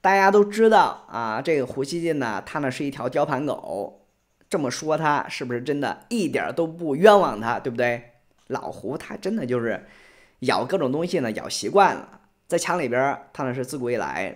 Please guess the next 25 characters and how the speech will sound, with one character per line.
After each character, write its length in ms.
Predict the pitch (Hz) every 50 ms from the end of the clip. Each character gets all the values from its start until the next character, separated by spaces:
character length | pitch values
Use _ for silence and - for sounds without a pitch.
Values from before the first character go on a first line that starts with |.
| -
都 80 | - 120
要 120 | 123 117
去 200 | 113 - 143 123 110
紧 180 | 113 120 143
紧 140 | 147 127 113
去 200 | 113 - 143 127
咬， 600 | 117 101 - - - 76 92 98 - - - _ _ _
要 120 | - 127 127
紧 200 | 131 143 160 180
紧 100 | 180 160
的 100 | 135 127
叼 280 | 131 175 175 165 170
住 260 | 170 156 127 - - - -
中 180 | - 175 175 170
国 160 | 143 131 131
政 320 | - - 277 226 175 135
府 160 | - - 85 101
扔 180 | 120 139 147
出 120 | 143 156 131
来 120 | 110 110
的 80 | 117 135
各 160 | 135 - 160
种 120 | 120 80 -
飞 160 | - 139 131
盘。 400 | 120 104 78 90 101 220 -